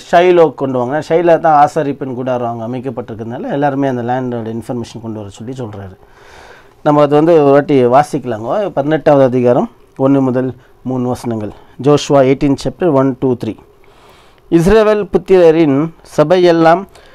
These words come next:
சீலோவிலே கூடி அங்கே ஆசாரிப்பு கூடாரத்தை நிறுத்தினார்கள்.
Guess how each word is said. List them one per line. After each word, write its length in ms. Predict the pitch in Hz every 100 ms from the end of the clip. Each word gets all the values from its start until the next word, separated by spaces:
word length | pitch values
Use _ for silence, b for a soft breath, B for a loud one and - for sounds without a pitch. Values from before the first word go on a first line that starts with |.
| b -
சீலோவிலே 840 | 185 202 208 202 180 165 156 190 170 -
கூடி 480 | 165 170 135 160 - _ - - b b b b
அங்கே 360 | - 165 180 175
ஆசாரிப்பு 760 | 170 190 - 214 202 190 190
கூடாரத்தை 720 | 165 180 175 170 165 160 151 147 -
நிறுத்தினார்கள். 680 | 147 143 147 139 123 117